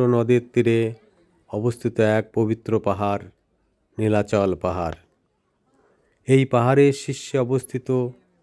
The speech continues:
ভারতের অন্যতম প্রাচীন ও রহস্যময় শক্তিপীঠ শ্রী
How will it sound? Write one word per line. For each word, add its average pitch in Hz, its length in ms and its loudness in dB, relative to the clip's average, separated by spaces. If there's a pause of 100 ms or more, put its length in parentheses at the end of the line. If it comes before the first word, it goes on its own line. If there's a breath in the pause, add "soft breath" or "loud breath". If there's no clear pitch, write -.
(420)
ভারতের 123 580 2
অন্যতম 120 540 0 (100)
প্রাচীন 117 580 -2
ও 110 140 0
রহস্যময় 110 720 -2
শক্তিপীঠ 101 720 -8 (720 soft breath)
শ্রী 110 240 2